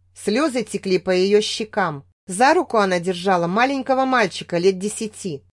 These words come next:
и подле нее застыла красивая, стройная молодая девушка.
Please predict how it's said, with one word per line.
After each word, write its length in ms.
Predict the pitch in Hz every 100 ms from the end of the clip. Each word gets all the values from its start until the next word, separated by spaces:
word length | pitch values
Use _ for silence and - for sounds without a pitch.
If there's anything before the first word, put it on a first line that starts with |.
| _
и 120 | 202
подле 360 | 214 226 196 196
нее 320 | 196 196 277
застыла 520 | 247 214 - 190 170
красивая, 680 | 151 170 180 - 247 254 196
стройная 600 | 165 - 190 180 170 160
молодая 560 | 160 160 160 180 196 208
девушка. 640 | 196 196 160 - - -